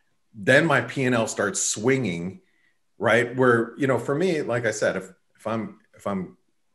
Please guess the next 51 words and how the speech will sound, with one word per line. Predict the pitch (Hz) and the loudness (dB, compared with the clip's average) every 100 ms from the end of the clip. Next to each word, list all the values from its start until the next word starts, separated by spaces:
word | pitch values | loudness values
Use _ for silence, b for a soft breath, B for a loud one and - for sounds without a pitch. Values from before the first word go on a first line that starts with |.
| - | -16
you | 90 | -12
know, | 78 76 _ _ _ _ _ _ _ b _ _ - | -12 -14 _ _ _ _ _ _ _ b _ _ -14
going | 98 110 | -6 -2
to | 113 | -2
the | 92 | -2
grocery | 98 123 98 | -2 -2 -4
store | 90 95 92 92 92 - - - - _ _ - | -6 -4 -2 -2 -4 -10 -18 -20 -20 _ _ -18
but, | 98 110 113 | -6 -4 -4
you | 107 101 | -4 -2
know, | 90 90 92 - | 0 0 -2 -10
trading | - 117 107 | -4 -2 0
my | 92 | 0
own | 95 90 | -2 -2
money | 98 113 92 | -4 -2 -4
and, | 87 87 95 | -4 -8 -8
you | 90 | -8
know, | 90 85 85 - | -6 -8 -10 -10
I, | |
I | |
lose | 90 113 92 | -6 -4 -6
a | |
couple | 92 90 - | -6 -8 -8
grand, | 85 85 80 | -8 -8 -8
I'm | 90 | -8
not | 87 | -8
gonna, | 95 80 78 76 | -6 -6 -8 -10
you | - | -16
know, | 80 | -14
I'm | 78 | -12
not | 82 | -12
gonna | 76 | -14
freak | - 95 90 | -10 -6 -4
out. | 95 80 - B B B B - | -2 -4 -6 B B B B -6
But | 98 - - | -6 -6 -12
when | 107 110 | -6 -4
you're, | 101 95 | -4 -6
you | 104 | -6
know, | 92 | -6
you | 90 95 | -4 -2
have | 107 | -2
a | 107 | -4
P | - 117 | -6 -4
and | 104 | -2
L | 113 | -2
that | 98 | -2
might | 92 92 | -4 -6
swing | 92 - 107 110 98 | -8 -8 -6 -6 -8
twenty | - 101 | -6 -4
or | 95 90 | -2 -4
thirty | 104 98 98 | -2 -2 -4
thousand, | 90 90 117 123 87 82 87 | -4 -4 -4 -4 -6 -12 -14